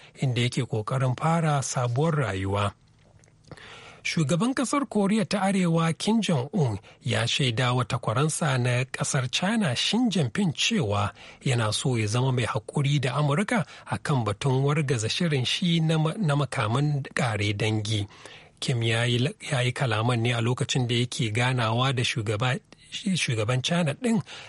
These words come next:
ya, na, a lokacin da ya kai wata ziyara Koriya ta Arewa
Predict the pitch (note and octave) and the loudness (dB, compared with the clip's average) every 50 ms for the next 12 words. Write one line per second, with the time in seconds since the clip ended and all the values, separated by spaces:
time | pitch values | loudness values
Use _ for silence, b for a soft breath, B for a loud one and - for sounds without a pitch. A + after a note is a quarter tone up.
0 | B - - B2 A2 G#2+ A2 - F#3 C#3 B2+ C#3 - - B2 A2+ A2 B2 C3+ - | B -4 -2 -2 0 0 0 0 0 0 0 0 0 0 0 0 2 0 0 0
1 | C#3+ - - C3+ C3 A#2+ A#2 A2 A#2+ - - D3 B2+ B2+ - D#3 D3 B2+ A#2 A#2 | -2 0 0 0 0 2 0 0 0 0 0 0 0 0 0 0 0 0 0 0
2 | A#2+ C#3 D3+ D#3+ D3+ C3+ - - - A2+ A#2+ D#3+ D#3+ - - G#3+ - A#3+ G3 D#3 | 0 0 2 2 0 0 -2 -2 -2 0 0 0 0 0 -2 -2 -2 0 0 2
3 | D3+ A#2 G#2+ A2 G2 G2 A2 G#2+ | 2 0 0 0 0 0 0 -2